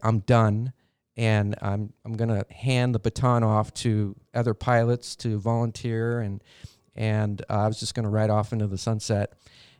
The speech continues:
And, uh, and then I was presented with this opportunity. Who would have thought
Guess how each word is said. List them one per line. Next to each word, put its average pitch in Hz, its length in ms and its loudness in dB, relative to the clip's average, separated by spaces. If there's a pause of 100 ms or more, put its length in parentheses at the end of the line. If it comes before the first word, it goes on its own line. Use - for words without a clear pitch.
(140)
And, 104 580 0
uh, 98 320 0 (300)
and 107 200 -2
then 110 120 2
I 113 80 4
was 113 100 2
presented 113 480 0
with 107 160 -4
this 113 180 0
opportunity. 110 1000 2 (160)
Who 139 140 6
would 156 120 8
have 143 100 4
thought 151 400 4